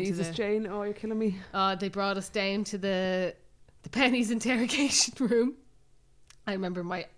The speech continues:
Speaker 2: my, I was just so scared. My friend was crying. I kinda kept my composure.
Speaker 1: Mm-hmm.
Speaker 2: And it must have been a slow day, because they called a paddy wagon,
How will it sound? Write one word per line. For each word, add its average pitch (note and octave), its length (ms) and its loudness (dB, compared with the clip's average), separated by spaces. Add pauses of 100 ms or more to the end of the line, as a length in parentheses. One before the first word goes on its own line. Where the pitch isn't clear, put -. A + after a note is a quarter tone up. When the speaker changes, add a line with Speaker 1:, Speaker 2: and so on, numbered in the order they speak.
(180)
Speaker 2:
my, E3 260 -4 (540)
I F3 80 -4
was F3+ 140 -4
just E3+ 180 -8
so F#3 160 -2
scared. F#3 400 -2 (400)
My F#3+ 120 -4
friend A3 360 4
was G3+ 140 0
crying. F#3 580 0 (140)
I F#3+ 160 0
kinda G3 260 -2
kept G#3 180 -4
my F#3+ 120 -2
composure. G3 640 -2
Speaker 1:
Mm-hmm. A3 360 6 (200)
Speaker 2:
And B3 100 -8
it B3+ 80 -10
must F4+ 240 -6
have D4+ 80 2
been A3 120 4
a G3 40 0
slow A3 480 6
day, G3 560 2 (600)
because G#3+ 300 -2
they G3 100 0
called A#3+ 320 0
a - 20 -8
paddy A#3+ 340 -2
wagon, G3+ 480 -2